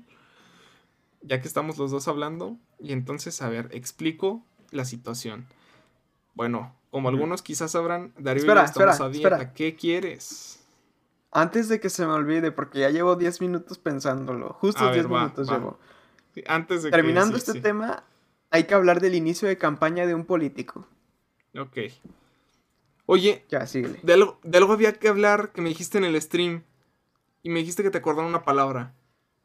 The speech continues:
Speaker 2: Pene, ¿no?
Speaker 1: Sí, según yo sí.
Speaker 2: <laughs> Pero
Speaker 1: Anótalo.
Speaker 2: pues yo no me acuerdo qué era.
Speaker 1: ¡Ay!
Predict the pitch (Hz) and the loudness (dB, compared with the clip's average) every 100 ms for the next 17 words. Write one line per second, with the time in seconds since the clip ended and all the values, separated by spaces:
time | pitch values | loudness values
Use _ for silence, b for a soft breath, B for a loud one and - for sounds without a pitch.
0 | _ _ _ _ _ _ _ _ _ _ | _ _ _ _ _ _ _ _ _ _
1 | _ _ _ _ _ _ 165 190 170 135 | _ _ _ _ _ _ 0 0 0 -4
2 | 147 254 - _ _ _ _ _ _ _ | -8 -10 -16 _ _ _ _ _ _ _
3 | _ - 175 151 - 156 165 190 196 143 | _ -6 -4 -4 -4 -2 0 0 -2 -8
4 | 131 _ _ - - _ _ _ _ _ | -12 _ _ -20 -20 _ _ _ _ _
5 | _ _ _ _ _ - 139 156 147 147 | _ _ _ _ _ -8 -2 2 4 4
6 | 127 147 180 185 - 151 156 147 147 143 | 4 0 2 0 0 -4 -4 -6 -6 -8
7 | 139 - _ b b - 196 208 196 190 | -8 -10 _ b b 6 8 10 10 12
8 | 190 208 202 | 12 12 10